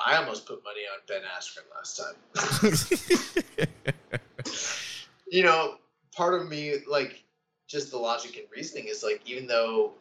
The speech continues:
Speaker 1: yeah, Ben Askren wasn't a great striker and he was primarily a wrestler, I'm like, he spent so many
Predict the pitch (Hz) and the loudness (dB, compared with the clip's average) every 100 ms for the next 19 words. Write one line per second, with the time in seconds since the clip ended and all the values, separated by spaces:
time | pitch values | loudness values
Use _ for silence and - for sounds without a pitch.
0 | _ 120 104 - 127 117 113 110 117 104 | _ 0 0 2 0 0 -2 -6 -4 -2
1 | 104 104 104 95 - 113 110 - 95 101 | -2 -6 -10 -10 -6 -4 -2 -2 -6 -8
2 | - - 98 92 92 92 - 135 - - | -12 -10 -6 -6 -8 -10 -4 -4 -4 -8
3 | - - - 104 101 - - - 117 - | -12 -14 -14 -12 -12 -16 -18 -10 -8 -4
4 | 170 - - 120 120 - | -4 -2 -4 -4 -6 -8